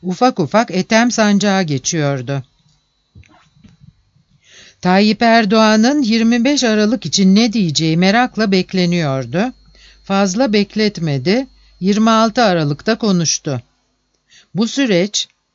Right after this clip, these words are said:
yeni Türkiye'nin istiklal mücadelesi sürecidir." dedi.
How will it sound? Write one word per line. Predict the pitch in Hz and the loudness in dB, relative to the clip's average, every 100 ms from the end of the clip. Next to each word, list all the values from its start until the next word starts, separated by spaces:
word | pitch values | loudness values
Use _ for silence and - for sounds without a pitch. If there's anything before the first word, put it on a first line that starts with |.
| _ _ | _ _
yeni | 170 208 254 | 0 2 0
Türkiye'nin | 220 208 175 196 185 196 247 | -2 -4 -4 0 2 2 0
istiklal | 185 - - 208 226 247 233 | -2 -6 -6 -4 0 0 2
mücadelesi | 196 190 180 175 180 180 170 196 | 0 2 0 0 0 -2 -2 -4
sürecidir." | 190 156 143 156 147 139 131 | -2 0 -2 -4 -4 -4 -4
dedi. | 135 127 127 | -6 -4 -6